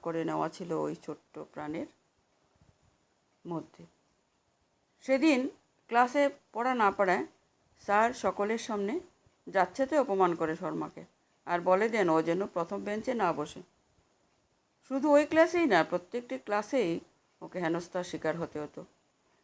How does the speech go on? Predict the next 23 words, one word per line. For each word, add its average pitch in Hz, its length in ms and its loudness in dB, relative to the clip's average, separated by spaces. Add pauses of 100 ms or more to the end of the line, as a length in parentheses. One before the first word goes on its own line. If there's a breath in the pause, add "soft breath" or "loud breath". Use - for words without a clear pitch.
(120)
কে 294 140 0
কোনোদিন 294 400 2
ওর 277 120 6
মানসিক 240 440 0
অবস্থাটা 240 400 -6
বোঝার 208 340 -4
চেষ্টা 214 300 -8
করেনি। 151 380 -4 (920)
এক 190 240 -4
কোণে 208 220 -4
চুপ 220 260 -8
করে 196 160 -4
বসে 185 240 -6
বসেই 185 420 -6 (560)
ওর 160 240 -4
দিন 160 200 0
কেটে 156 260 -8
যেত। 156 240 -12 (520)
ক্লাসের 190 380 0
ভালো 190 260 0
ছেলেমেয়েরা 185 580 0
ওর 170 140 6
মতো 170 260 -4